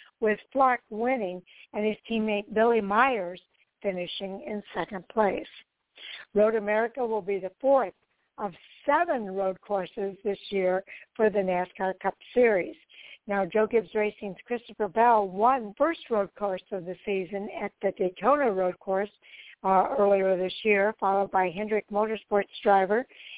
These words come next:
and twenty twenty Series champion Chase Elliott, who won at the Circuit of the Americas, and then Elliott's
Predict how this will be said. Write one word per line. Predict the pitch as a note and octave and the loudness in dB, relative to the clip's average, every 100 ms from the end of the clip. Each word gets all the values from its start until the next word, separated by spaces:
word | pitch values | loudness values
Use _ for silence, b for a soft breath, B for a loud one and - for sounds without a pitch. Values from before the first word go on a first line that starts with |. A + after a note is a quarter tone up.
| B | B
and | G3+ F#3+ | 0 0
twenty | - A3 G#3+ G3+ - | 2 2 4 0 -2
twenty | A3+ A3 F#3+ A3+ | -2 -2 -2 0
Series | G#3 F3+ - | 2 0 -4
champion | A#3 B3+ B3 G3+ F#3+ | -2 -2 -2 -4 -4
Chase | - G#3+ - A#3+ | -4 -4 0 2
Elliott, | C4 B3 F#3+ - _ B B B B | 4 2 -2 -10 _ B B B B
who | C4 C4 | 0 0
won | G#3 F#3 G3 | 2 0 -2
at | G3 | -6
the | G3+ - | -12 -6
Circuit | G3+ - F#3 | -4 -4 -6
of | F#3+ | -4
the | G3 F#3+ | -2 -4
Americas, | G3 G3 F#3 F#3+ A3 A#3+ - _ B B B | -2 0 -2 -2 -4 -4 -6 _ B B B
and | A3 A#3 A3 | 2 2 2
then | G#3 G#3 - G#3 | 2 0 -2 0
Elliott's | G3 F#3+ | 2 0